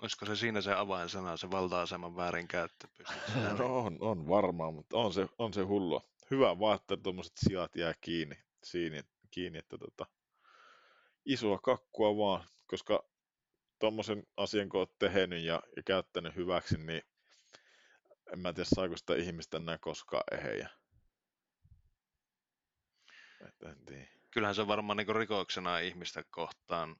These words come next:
Speaker 1: niin varmaan pahin, mitä voit tehdä siinä, mikä se sun semmonen itsemääräämisoikeus ja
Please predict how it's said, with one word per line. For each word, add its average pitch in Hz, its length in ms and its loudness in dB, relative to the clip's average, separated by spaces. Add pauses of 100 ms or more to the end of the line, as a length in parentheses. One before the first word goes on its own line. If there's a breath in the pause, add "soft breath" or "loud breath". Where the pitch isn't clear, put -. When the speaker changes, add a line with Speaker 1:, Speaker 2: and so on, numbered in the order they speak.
(140)
Speaker 1:
niin 90 340 -20 (180)
varmaan 87 340 -4
pahin, 90 220 -4
mitä 85 260 -4
voit 87 200 -8
tehdä 90 180 -4
siinä, 85 280 -10
mikä 87 220 -14
se 90 140 -14
sun 87 200 -18
semmonen 87 360 -10
itsemääräämisoikeus 87 1200 -6
ja - 80 -2